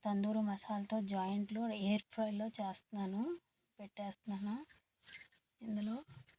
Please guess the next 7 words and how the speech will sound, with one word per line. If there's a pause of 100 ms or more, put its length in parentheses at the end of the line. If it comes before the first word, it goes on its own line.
(1500)
అరవై
నిమిషాలు
పెట్టాను, (160)
కానీ (100)
ఇరవై
ఐదు
నిమిషాలకే